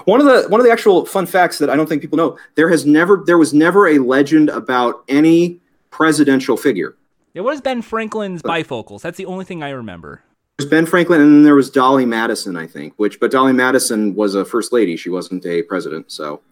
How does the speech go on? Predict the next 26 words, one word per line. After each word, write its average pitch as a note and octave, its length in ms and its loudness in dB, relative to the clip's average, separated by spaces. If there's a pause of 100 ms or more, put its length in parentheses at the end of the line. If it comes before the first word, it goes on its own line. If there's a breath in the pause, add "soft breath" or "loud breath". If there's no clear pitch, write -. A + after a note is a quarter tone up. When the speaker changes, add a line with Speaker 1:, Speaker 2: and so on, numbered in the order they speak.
Speaker 1:
or B2+ 160 4
a A#2+ 40 -2
vice G2+ 160 -2
president. E2 360 -10 (380)
Speaker 2:
Do, E3 180 -18
do D3+ 120 -14
you E3 100 -6
think F#3 160 -10
there E3 80 -8
was C#3+ 140 -6
a C3+ 40 -10
reason B2+ 300 -8
Speaker 1:
So G#2+ 120 -2
Speaker 2:
why E3+ 200 0
that, E3+ 240 -4
or, A2+ 380 -8
like, G#2+ 280 -14
they A#2 120 -12
don't B2 120 -10
wanna B2 140 -10
be G#2+ 140 -14
political C3 720 -8
enough, C3+ 480 -8
or G2 340 -12
they G#2 160 -16
just G#2+ 360 -18